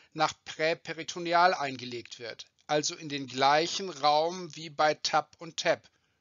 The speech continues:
nur von vorne, von anterior kommend. Hier sehen wir noch einmal die Ansicht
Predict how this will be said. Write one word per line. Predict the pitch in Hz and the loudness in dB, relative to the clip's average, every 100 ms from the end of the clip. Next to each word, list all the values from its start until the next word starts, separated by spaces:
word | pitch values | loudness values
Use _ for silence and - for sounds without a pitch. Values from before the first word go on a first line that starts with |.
| - | -14
nur | 131 147 180 220 _ _ | -8 -4 -2 -4 _ _
von | - 196 185 | -4 -4 -4
vorne, | - 196 160 127 | -4 0 0 0
von | 117 160 | -6 -8
anterior | 156 160 147 135 120 123 139 | -4 -4 -2 -4 -6 -6 -8
kommend. | - 135 110 101 - _ _ _ _ _ _ _ _ _ _ _ _ _ _ - - _ - | -6 -8 -8 -16 -18 _ _ _ _ _ _ _ _ _ _ _ _ _ _ -20 -20 _ -2
Hier | 202 226 | 6 12
sehen | 196 214 208 | 12 10 6
wir | |
noch | 185 196 | 0 0
einmal | 185 180 175 165 | 0 2 2 2
die | 160 156 147 135 - | 0 -6 -6 -8 -2
Ansicht | 147 180 208 202 196 - - - | 2 2 6 4 4 -4 -8 -12